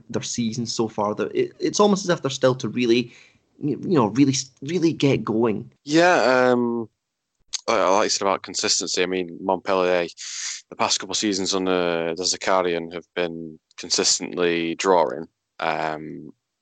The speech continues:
Speaker 2: a lot of games, and, and it's, it, mo-, most games they've played in haven't been that exciting. Um, I mean, you look back over the past, uh, four games, it's been one nil loss, one nil win,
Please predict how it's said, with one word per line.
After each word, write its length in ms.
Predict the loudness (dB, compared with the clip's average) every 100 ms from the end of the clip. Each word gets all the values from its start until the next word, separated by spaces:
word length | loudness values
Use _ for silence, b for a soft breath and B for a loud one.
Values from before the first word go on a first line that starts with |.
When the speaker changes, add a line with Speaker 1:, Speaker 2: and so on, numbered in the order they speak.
| _ -10
Speaker 2:
a 40 | -2
lot 140 | -2
of 100 | 0
games, 380 | 0 2 0 -2
and, 120 | -6 B B B B -4
and 160 | 0
it's, 360 | 2 2 0 -2 _ _ -8
it, 260 | -8 -10 -12
mo-, 320 | 0 4 4 4
most 280 | 4 4
games 240 | 2 0 0
they've 160 | -6
played 240 | 0 0 2
in 160 | 0 0
haven't 240 | -6 -6
been 280 | -6 -6 -8 -2
that 200 | 0 0
exciting. 640 | 0 0 0 0 -2 -6 B B B B B -4
Um, 800 | 0 2 4 2 0 -2 -6 -10 -8
I 60 |
mean, 180 | -4 -4
you 140 | -4 -8 -4
look 160 | -2 0
back 200 | 0 2
over 160 | -2
the 80 | -2
past, 600 | -4 -2 -2 -4 -8 -10 -12 -10
uh, 420 | -8 -8 -12 -16 _ _ _ _ B B B B B -10
four 320 | 2 4 6
games, 380 | 6 4 4 0
it's 100 | 0
been 340 | 0 0 -4 -2
one 220 | 2 2
nil 160 | 2 2
loss, 680 | 4 2 2 0 0 -2 -4 -2
one 220 | -2 2
nil 220 | 0 2
win, 340 | 0 0 -4